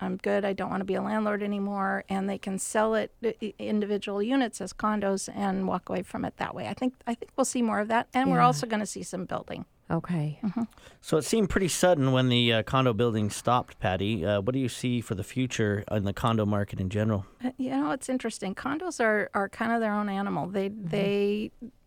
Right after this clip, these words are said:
Speaker 1: they go up, they go down. Right
Speaker 2: Yeah.
Speaker 1: now, they're, I'm seeing them sit. Um, but we're seeing some amazing new condo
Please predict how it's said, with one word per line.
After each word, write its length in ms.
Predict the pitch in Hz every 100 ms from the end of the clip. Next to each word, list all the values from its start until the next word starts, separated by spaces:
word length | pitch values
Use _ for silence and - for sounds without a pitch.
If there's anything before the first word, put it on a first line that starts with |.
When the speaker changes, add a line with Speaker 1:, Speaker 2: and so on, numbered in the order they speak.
| 214 - - -
Speaker 1:
they 200 | 214 202
go 720 | 202 202 220 220 220 220 220 - -
up, 160 | 302 - _
they 160 | 185 180
go 180 | 170 165
down. 540 | - 196 285 294 285
Right 200 | 214 208
Speaker 2:
Yeah. 80 | 175
Speaker 1:
now, 420 | 220 240 254 262 240
they're, 220 | 226 -
I'm 180 | 202 202
seeing 440 | - 220 214 208 202
them 180 | 185
sit. 560 | - - 196 269 - - _ - - - - 214
Um, 480 | 208 208 208 214 -
but 200 | 214 214
we're 120 | 220
seeing 360 | - 247 247 233
some 280 | 208 196 - 214
amazing 920 | 208 202 208 208 214 233 226 214 202
new 160 | 202 190
condo 760 | - 214 220 208 196 190 196